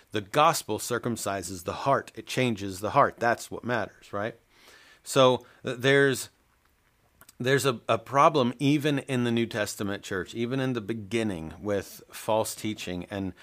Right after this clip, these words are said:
and things that we want the gospel to say to work its way in, things that we, that we don't want the gospel to say to work its way in. And, and so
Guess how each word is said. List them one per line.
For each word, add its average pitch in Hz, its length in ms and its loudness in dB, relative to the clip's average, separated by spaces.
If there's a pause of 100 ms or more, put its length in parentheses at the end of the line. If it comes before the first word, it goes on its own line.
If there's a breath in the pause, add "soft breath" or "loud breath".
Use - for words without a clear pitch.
(240 loud breath)
and 101 300 -2
things 113 380 -2
that 101 180 -6
we 110 160 -2
want 113 480 0
the 104 180 -8
gospel 92 520 -4
to 98 120 -10
say 82 360 -8
to 101 120 -12
work 92 280 -4
its - 160 -10
way 87 200 -4
in, 78 200 -10
things 107 320 -2
that 107 120 -6
we, 110 240 -4 (360 loud breath)
that 110 160 -2
we 117 120 0
don't 123 460 4
want 113 220 2
the 101 80 -2
gospel 92 480 -2
to 90 100 -6
say 95 300 -2
to 92 100 -6
work 92 240 -4
its - 240 -12
way 87 220 -6 (280 loud breath)
in. 98 300 -4
And, 113 320 -4
and 107 420 -2
so 113 440 2